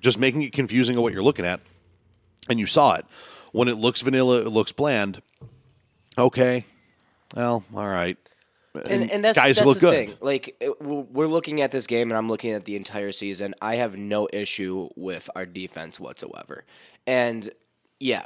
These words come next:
Speaker 2: we gave up a decent amount of rushing yards the past three games, but that's because we're missing Daquan Jones, and we're missing,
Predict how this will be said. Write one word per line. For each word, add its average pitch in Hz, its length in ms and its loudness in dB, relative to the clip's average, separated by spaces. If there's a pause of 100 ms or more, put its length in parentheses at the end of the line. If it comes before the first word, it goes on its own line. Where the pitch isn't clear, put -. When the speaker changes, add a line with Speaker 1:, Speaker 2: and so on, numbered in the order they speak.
Speaker 2:
we 117 140 -4
gave 113 240 0
up - 200 -4 (380)
a 107 80 -8
decent 110 360 -6
amount 104 240 -4
of 98 60 -6
rushing 101 540 -8 (160)
yards 98 400 -8
the 98 80 -12
past 95 400 -10 (280)
three 104 260 -10
games, 101 480 -10 (360)
but 110 120 -10
that's 120 160 -2
because 117 460 -4
we're 107 180 -4
missing 101 580 -8 (240)
Daquan 104 380 -8
Jones, 104 420 -10 (680)
and 95 140 -12
we're 95 120 -10
missing, 101 540 -8